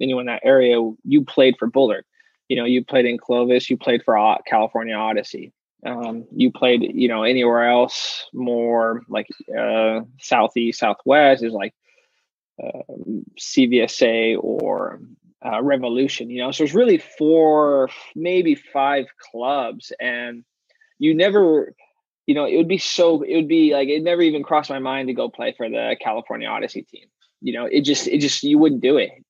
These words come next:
You know, it'd be like, "Dude, how could you do that?" You know, it kinda, you just, it's like the city kind of,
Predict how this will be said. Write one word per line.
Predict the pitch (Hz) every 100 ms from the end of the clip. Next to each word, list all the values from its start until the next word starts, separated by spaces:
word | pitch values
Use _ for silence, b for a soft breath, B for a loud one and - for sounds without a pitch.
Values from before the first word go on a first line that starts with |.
| _
You | 127 123
know, | 123 127
it'd | 131
be | 131
like, | 123 98
"Dude, | 143 117
how | 117
could | 110 123
you | 117
do | 110 107
that?" | - - _ _ B B
You | 127
know, | 117 117
it | 135
kinda, | 139 127 117 117 B B B B _ _ _
you | 147
just, | 147 147 156
it's | 139
like | 156
the | 156
city | - - 170 151 143
kind | - 139 131
of, | 127 120